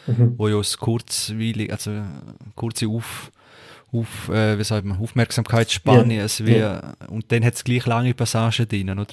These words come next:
Speaker 2: Vielleicht sind wir selber auch schon Opfer von dem eben schnell, es muss gleich wieder zum
Speaker 1: Ja, es ist eher so halt, dass du bei TikTok kannst die Videos switchen, wenn sie dich nicht interessieren.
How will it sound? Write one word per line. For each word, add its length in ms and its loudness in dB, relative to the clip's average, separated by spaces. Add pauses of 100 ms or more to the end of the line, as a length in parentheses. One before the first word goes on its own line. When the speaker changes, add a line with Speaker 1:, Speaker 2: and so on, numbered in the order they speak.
Speaker 2:
Vielleicht 240 4
sind 120 2
wir 80 2
selber 400 2
auch 40 2
schon 140 -2
Opfer 320 -2 (800)
von 220 -8
dem 240 0
eben 200 2
schnell, 460 2
es 160 -2
muss 180 -4
gleich 160 0
wieder 160 -2
zum 480 -2
Speaker 1:
Ja, 640 4
es 160 -4
ist 140 -4
eher 220 4
so 260 0
halt, 160 0
dass 140 0
du 120 -2
bei 80 2
TikTok 680 -2 (300)
kannst 240 -2
die 120 0
Videos 360 0
switchen, 380 2
wenn 100 6
sie 80 4
dich 160 -2
nicht 160 6
interessieren. 640 -2